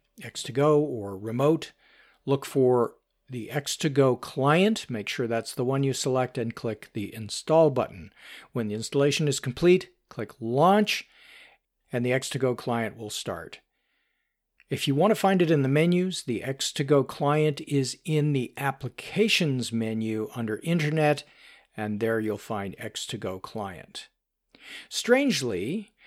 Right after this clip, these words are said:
the X to Go server that you installed on the remote computer has no selection in the menu system for X to Go server, so you won't find it there.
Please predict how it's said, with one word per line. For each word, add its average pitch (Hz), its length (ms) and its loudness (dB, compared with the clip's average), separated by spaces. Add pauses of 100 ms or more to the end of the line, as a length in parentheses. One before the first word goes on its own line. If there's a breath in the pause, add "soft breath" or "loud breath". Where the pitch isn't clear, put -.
(220 soft breath)
the 147 180 2
X 165 220 -2
to 196 80 -2
Go 185 140 4
server 165 500 4
that 160 160 -2
you 131 140 -2
installed 139 500 2
on 131 140 4
the 117 80 0
remote 110 500 -2
computer 175 640 2 (560 soft breath)
has 139 400 4
no 147 760 4 (260)
selection 170 640 2
in 143 280 2
the 139 60 6
menu 135 500 4
system 117 680 -2
for - 280 -4
X - 280 -6
to 127 160 -2
Go 113 300 -2
server, 113 880 -2 (400 loud breath)
so 123 960 2
you 127 180 -2
won't 127 280 0
find 180 340 4
it 107 180 -2
there. 87 380 -10